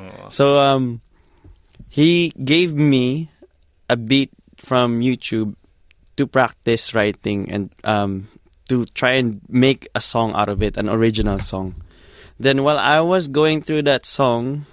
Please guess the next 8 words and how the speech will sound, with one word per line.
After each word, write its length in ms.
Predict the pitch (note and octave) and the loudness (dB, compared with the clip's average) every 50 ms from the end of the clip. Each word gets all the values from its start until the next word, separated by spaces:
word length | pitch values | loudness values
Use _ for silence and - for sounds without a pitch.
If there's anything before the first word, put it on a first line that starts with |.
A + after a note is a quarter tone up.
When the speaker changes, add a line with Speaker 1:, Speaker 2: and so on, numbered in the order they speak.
| - - | -16 -8
Speaker 2:
na 460 | - B2 B2+ B2+ B2 B2 A#2+ A#2+ A#2+ | -4 0 0 2 2 2 0 0 0
nagsusulat 560 | A#2+ A#2+ A2+ - B2+ - - B2 A#2 A2 - | -2 -4 -4 -6 -6 -4 -4 -4 -6 -6 -6
ako, 320 | - A#2 A2+ G#2 G2+ G2 _ - _ _ _ _ _ _ _ _ _ _ _ - | -8 -8 -8 -8 -10 -12 _ -20 _ _ _ _ _ _ _ _ _ _ _ 0
I 80 | B2+ | 2
was 160 | C#3 D3 D3 - | 2 2 0 0
just 220 | - D3 - - - | -4 -6 -4 -2 -2
hopping 380 | C3 B2+ D3 C#3 B2+ A#2+ - | -2 -2 0 -2 -4 -4 -2
on 400 | - A#2 B2 A#2+ A#2+ A#2+ A2+ - | -2 0 0 0 0 -2 -4 -6